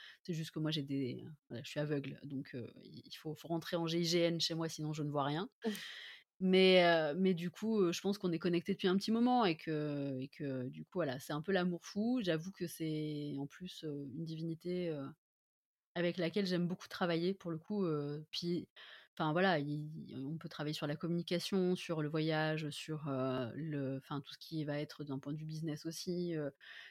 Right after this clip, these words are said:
Speaker 1: il est hyper intéressant, heu, enfin voilà. Donc heu, du coup, ils m'aident beaucoup dans ma vie de tous les jours, mine de rien.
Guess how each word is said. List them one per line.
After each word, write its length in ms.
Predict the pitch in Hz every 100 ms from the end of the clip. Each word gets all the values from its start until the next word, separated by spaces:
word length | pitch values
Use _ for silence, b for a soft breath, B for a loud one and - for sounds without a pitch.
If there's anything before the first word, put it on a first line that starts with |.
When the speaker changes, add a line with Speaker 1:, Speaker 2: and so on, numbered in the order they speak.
| -
Speaker 1:
il 140 | 180 160
est 20 |
hyper 260 | 160 151 151
intéressant, 800 | 156 151 156 170 160 160 160
heu, 60 | 120
enfin 360 | - 120 117 127
voilà. 240 | 151 - -
Donc 300 | 165 180 -
heu, 160 | 165 160
du 120 | 175
coup, 100 | 269
ils 80 | 214
m'aident 160 | 190
beaucoup 280 | 170 - 220
dans 120 | 208
ma 80 | 160
vie 80 | 147
de 40 | -
tous 100 | 151
les 120 | 143
jours, 100 | 185
mine 120 | 175
de 60 | 147
rien. 240 | 135 170